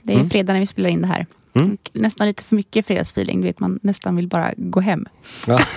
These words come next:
Speaker 2: <laughs> okej, okej. Men du, du får faktiskt inte gå hem, eh, riktigt än, för att
Speaker 1: Nej.
Speaker 2: vi ska ha ett, eh, spännande avsnitt här idag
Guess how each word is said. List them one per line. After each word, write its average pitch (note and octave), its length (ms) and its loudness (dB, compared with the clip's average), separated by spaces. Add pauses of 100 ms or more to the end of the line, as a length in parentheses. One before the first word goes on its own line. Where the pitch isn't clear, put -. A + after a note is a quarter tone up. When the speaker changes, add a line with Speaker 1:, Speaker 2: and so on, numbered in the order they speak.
(220)
Speaker 2:
<laughs> C3 440 2
okej, - 320 -2
okej. B2 420 0 (340)
Men B2 120 6
du, C3+ 160 2
du C3 120 0
får C3 320 2
faktiskt C3 380 0
inte A#2+ 220 2
gå A#2 160 2
hem, B2 460 2
eh, A2+ 260 2
riktigt G#2+ 300 0
än, F2 220 0
för - 140 0
att G2+ 60 2
Speaker 1:
Nej. A#2 120 2
Speaker 2:
vi G#2 400 2
ska G#2 500 0
ha G#2+ 500 -2
ett, - 440 -4
eh, G2 520 0
spännande C3 460 0
avsnitt D#3+ 340 0
här C3 100 4
idag G2 180 -2